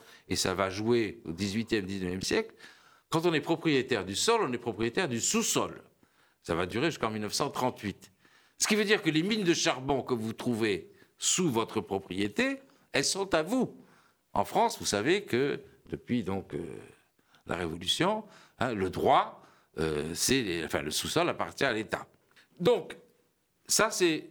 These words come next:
euh, les élites de la terre, les élites de la foi, les élites donc de, des communes, c'est qui ? Bah,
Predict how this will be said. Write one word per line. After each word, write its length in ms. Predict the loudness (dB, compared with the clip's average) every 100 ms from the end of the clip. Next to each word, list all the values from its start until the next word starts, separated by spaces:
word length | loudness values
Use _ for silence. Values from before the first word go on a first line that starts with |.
| -2
euh, 360 | 2 2 2 0
les 260 | 2 2 2
élites 260 | 0 0
de 60 | 2
la 140 | 0
terre, 640 | 0 2 2 2 0 -4 -14 -20 -20 -20 _ -2
les 240 | 0 0
élites 500 | 0 -2 -4 -8 -10
de 80 | -2
la 140 | -2 0
foi, 540 | -2 2 2 2 -6 -20 -20 _ -2
les 260 | 0 2 2
élites 500 | 2 0 -4 -8 0
donc 340 | 0 0 -6 -12 -10
de, 540 | -2 2 2 0 -6
des 160 | -10 0
communes, 500 | 2 2 0 -2 0
c'est 160 | 0 0
qui ? 320 | -2 -6 -10 -20 _ _ _ _ _
Bah, 100 | -8